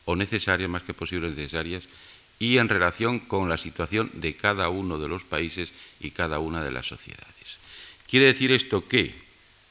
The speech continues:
las formas, los tiempos, los ritmos, las maneras podrán diferenciarse, podrán ir diferenciando de una forma mayor o menor, más o menos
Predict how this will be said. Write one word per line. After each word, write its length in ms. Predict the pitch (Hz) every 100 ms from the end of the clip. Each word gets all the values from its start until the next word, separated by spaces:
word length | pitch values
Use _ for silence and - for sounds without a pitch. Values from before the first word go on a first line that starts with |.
| -
las 180 | 85 -
formas, 580 | 123 110 85 67 - -
los 320 | 85 85 -
tiempos, 640 | - 101 87 - 62 62 - - -
los 220 | 85 87 80
ritmos, 580 | 90 101 - 71 60 - -
las 180 | 80 76
maneras 680 | 82 82 98 73 71 - - - - - - - - - -
podrán 500 | 101 123 131 120 104
diferenciarse, 1200 | 113 - 143 135 107 95 113 117 107 - 90 - - - -
podrán 260 | 85 101
ir 120 | 104 95
diferenciando 720 | 92 98 101 123 120 117 131 - - - - -
de 160 | 85
una 240 | 110 120 110 - - -
forma 500 | - 117 117 90 -
mayor 520 | 87 87 85 113 101 -
o 120 | 120
menor, 440 | 120 120 120 127 - - - - - - - - - - - - - - -
más 380 | 73 95 107 -
o 60 | 104
menos 600 | 117 113 92 76 -